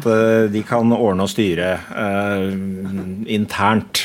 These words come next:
med sine representanter på de plassene de vil ha det på. Og så er det, jeg får oppriktig talt det inntrykket. Eh, så,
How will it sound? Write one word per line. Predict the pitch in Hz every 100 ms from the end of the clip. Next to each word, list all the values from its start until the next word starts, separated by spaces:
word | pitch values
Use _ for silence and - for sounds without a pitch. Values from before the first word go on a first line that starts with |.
| -
med | 110 -
sine | 101 85
representanter | 85 107 98 90 82 101
på |
de | 98
plassene | 101 92 -
de | 82
vil | 90
ha | 80 73
det | 78
på. | 82
Og | 95
så | 135
er |
det, | 156
jeg | 135 -
får | - 98 143 190
oppriktig | - 98 - 113
talt | 113
det | 117
inntrykket. | 87 80 117 - - - - 175 - - 113
Eh, | 110 107 104 101 101 90 82 104
så, | -